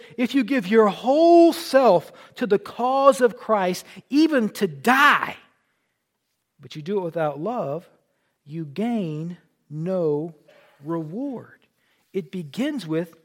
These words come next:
using yourself, using what God has given you out of love for others. Now, the second thing I want you to notice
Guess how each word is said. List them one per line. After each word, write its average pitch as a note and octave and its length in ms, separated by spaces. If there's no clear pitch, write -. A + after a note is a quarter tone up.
using G#3 760
yourself, E3 1120
using B3 280
what G#3 100
God G#3 180
has E3+ 260
given B3+ 340
you F#3+ 240
out G3 180
of D#3 180
love A3+ 640
for F3+ 440
others. - 640
Now, E3 80
the E3+ 80
second A#3+ 300
thing F#3+ 160
I E3+ 40
want D#3+ 260
you E3 80
to D3 60
notice D3 420